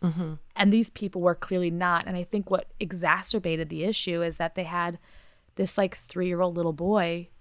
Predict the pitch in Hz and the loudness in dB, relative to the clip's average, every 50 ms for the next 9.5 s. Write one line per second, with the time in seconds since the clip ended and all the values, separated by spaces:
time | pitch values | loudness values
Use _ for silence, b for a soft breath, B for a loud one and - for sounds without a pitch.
0 | - - - - - - 180 175 170 - - - - 175 202 226 - - - 208 | -20 -20 -20 -6 -2 2 2 4 2 2 0 0 -2 -2 -2 -2 -4 -4 -6 -8
1 | 196 175 b b b b b b b b b b - - - - 185 175 185 180 | -10 -12 b b b b b b b b b b -14 -18 -6 0 2 2 4 4
2 | 180 185 185 190 214 - - - 202 196 190 180 - - 196 185 170 196 185 185 | 2 2 2 2 2 0 -2 -2 0 0 2 2 2 4 2 2 2 0 0 0
3 | 185 185 196 - - _ _ _ _ _ _ _ _ _ _ _ _ _ _ 208 | 0 -2 -4 -6 -12 _ _ _ _ _ _ _ _ _ _ _ _ _ _ -2
4 | 202 202 190 - - - - 240 226 220 220 190 185 175 156 - 185 196 220 220 | 0 2 2 2 0 0 0 0 2 2 2 2 2 0 0 -2 -2 0 2 2
5 | 180 160 156 156 160 180 175 - b b b b b b b b b b b b | 2 2 2 0 -4 -8 -10 -14 b b b b b b b b b b b b
6 | b b _ _ _ 180 196 208 202 185 170 165 170 180 - - _ _ _ _ | b b _ _ _ 0 2 4 6 6 4 4 2 0 -4 -10 _ _ _ _
7 | _ _ _ _ _ _ _ _ _ _ _ _ - 233 196 226 226 196 220 240 | _ _ _ _ _ _ _ _ _ _ _ _ 4 4 6 4 4 2 2 0
8 | 254 - 277 240 214 190 - - 190 185 175 170 165 - 175 160 170 - - 170 | 2 2 0 0 0 -2 -4 -2 -2 0 0 -2 -2 -2 -2 -2 -4 -4 -8 -10
9 | 151 - - 180 175 170 170 170 165 | -8 -6 -4 -2 0 0 -2 -4 -6